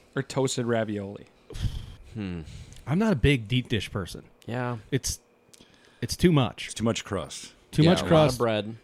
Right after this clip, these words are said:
Speaker 3: Too much cheese.
Speaker 2: Cr-, then they put the big crushed tomatoes sometimes in there. Don't love those always.
Speaker 1: You know what deep dish pizza is? It's a casserole.
Speaker 3: It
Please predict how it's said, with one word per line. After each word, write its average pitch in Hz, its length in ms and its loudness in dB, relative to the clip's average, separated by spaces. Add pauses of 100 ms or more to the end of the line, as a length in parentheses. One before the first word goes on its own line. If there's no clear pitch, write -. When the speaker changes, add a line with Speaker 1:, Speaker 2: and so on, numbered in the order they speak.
Speaker 3:
Too 147 140 2
much 160 240 6
cheese. 131 600 4
Speaker 2:
Cr-, - 160 -8
then 117 180 0
they 123 100 0
put 139 160 -2
the 127 80 0
big 104 140 -2
crushed - 340 -4
tomatoes 127 340 0
sometimes 139 380 -4
in 139 80 -4
there. 139 120 0
Don't 104 180 -2
love 110 160 0
those 92 280 0
always. 82 460 -4 (320)
Speaker 1:
You 139 80 -4
know 160 60 0
what 156 100 -2
deep 143 160 -2
dish 143 160 -4
pizza 120 260 -2
is? 151 300 -4 (180)
It's - 120 -12
a - 40 -6
casserole. 101 580 -8 (180)
Speaker 3:
It 73 120 -8